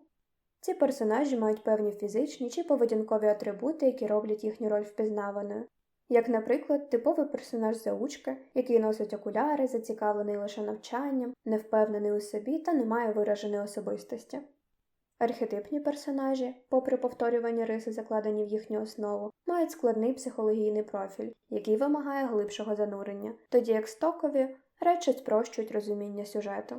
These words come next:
Звісно ж, як і у випадку з кліше, тропи, стереотипи та типовість персонажів можна обіграти авторською уявою та унікальним підходом. Спростувати образ небезпечної спокусниці, змусити обраного йти проти визначеної долі,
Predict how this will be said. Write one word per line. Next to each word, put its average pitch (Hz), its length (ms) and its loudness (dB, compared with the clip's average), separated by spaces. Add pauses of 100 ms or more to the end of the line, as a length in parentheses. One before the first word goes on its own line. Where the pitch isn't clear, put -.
(800)
Звісно 247 520 0
ж, 262 140 -8
як 277 220 0
і 240 40 6
у 226 40 4
випадку 214 380 2
з 220 80 -8
кліше, 320 500 -4 (280)
тропи, 285 460 2
стереотипи 226 720 0
та 220 120 -2
типовість 208 500 -6
персонажів 254 640 -2
можна 294 320 2
обіграти 220 540 0
авторською 214 600 -4
уявою 233 520 0
та 220 120 -2
унікальним 208 540 0
підходом. 208 580 -6 (540)
Спростувати 233 680 0
образ 214 400 2
небезпечної 214 640 -2
спокусниці, 240 840 -6 (120)
змусити 277 500 0
обраного 214 540 0
йти 208 200 0
проти 208 320 -4
визначеної 202 640 -6
долі, 254 360 -2